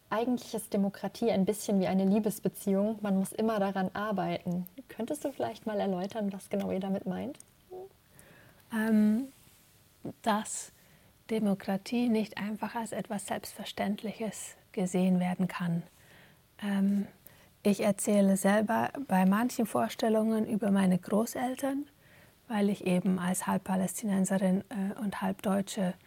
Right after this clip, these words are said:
Speaker 2: ähm, selber aufgewachsen in Deutschland. Also ich habe nie etwas anderes geken-,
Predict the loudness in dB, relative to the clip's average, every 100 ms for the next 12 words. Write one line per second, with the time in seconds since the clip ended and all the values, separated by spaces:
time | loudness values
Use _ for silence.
0 | -20 -20 -20 _ _ _ -4 -2 -2 -2
1 | -4 -8 -20 _ -2 4 6 4 2 -2
2 | -2 -2 -2 -2 0 2 2 0 -2 -2
3 | -2 -4 -6 -4 -2 2 2 2 -2 -2
4 | 0 2 0 -4 -6 -8 -2 -2